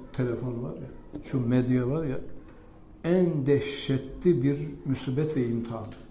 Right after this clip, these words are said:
Zamanın bereketi vardır, zamanın derinliği vardır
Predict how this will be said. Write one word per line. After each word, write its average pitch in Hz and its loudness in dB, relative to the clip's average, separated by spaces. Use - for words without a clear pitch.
Zamanın 170 10
bereketi 147 8
vardır, 104 2
zamanın 131 8
derinliği 117 2
vardır 110 -2